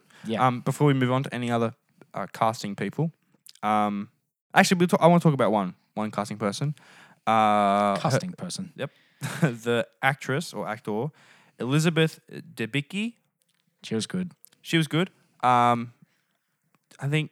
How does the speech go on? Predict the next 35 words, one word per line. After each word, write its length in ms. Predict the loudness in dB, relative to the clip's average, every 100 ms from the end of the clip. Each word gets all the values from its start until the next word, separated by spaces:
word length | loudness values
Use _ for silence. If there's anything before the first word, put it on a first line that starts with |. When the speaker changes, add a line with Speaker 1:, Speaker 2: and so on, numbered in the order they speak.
| _ _ _ -2
Speaker 1:
I've 300 | 2 4 4
Speaker 2:
I 40 | 4
think 60 |
Speaker 1:
only 140 | 4 4
Speaker 2:
Annie 120 | 4
Speaker 1:
noticed 240 | 2 0 -2
her 120 | -4
from 340 | -4 -6 -6 -8
one 280 | -4 -2 -2
other 200 | -4 -6
movie. 460 | -6 -6 -8 -10 _
Speaker 2:
What 140 | -10
movie? 320 | -6 -6 -6 -8
Speaker 1:
Uh, 140 | -8 -8 -10
Guardians 440 | -8 -8 -10 -10
of 40 | -10
the 80 |
Galaxy 320 | -10 -8 -10 -12
two. 260 | -10 -10 -10 _ _ _ _ _ _
Do 100 | -8
you 20 |
notice? 300 | -6 -6 -8 _ _ _
Speaker 2:
Who 80 | -2
does 100 | -2
she 120 | -4
play 220 | -4 -4
in 60 | -2
that? 200 | -4 -8 _ -8
Speaker 1:
Uh, 580 | -2 2 2 2 2 0
blah, 120 | -2
blah, 120 | -4
blah, 120 | -4 2
blah. 380 | 8 12 12 8
Speaker 2:
Oh, 60 | 4
wait. 280 | 0 0 0